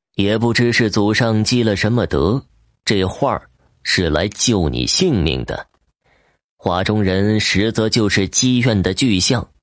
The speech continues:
画中人满时就是大祸临头之日。”“那如何解呢？”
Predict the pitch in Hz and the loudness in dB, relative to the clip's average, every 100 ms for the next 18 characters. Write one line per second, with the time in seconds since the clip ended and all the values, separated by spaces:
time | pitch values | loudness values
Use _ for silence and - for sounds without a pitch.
0 | _ - - _ - 113 98 98 117 101 | _ -20 -20 _ -4 -2 0 0 0 0
1 | 113 175 92 64 - - 71 107 - - | 0 0 0 -2 -4 -4 0 0 -2 -8
2 | - - 87 82 - 87 - 113 95 85 | -16 -4 -2 0 -2 -6 -4 -4 -2 -2
3 | 82 92 85 80 101 180 180 - 92 - | -2 -2 0 0 0 0 -2 -2 -2 0
4 | 98 90 95 - _ _ _ _ _ - | 0 0 -2 -4 _ _ _ _ _ -20
5 | - _ _ _ - 175 131 110 - _ | -20 _ _ _ -2 0 2 0 -4 _
6 | _ _ _ - 185 185 - 101 78 82 | _ _ _ -2 0 0 0 -2 -2 -2
7 | 123 | -2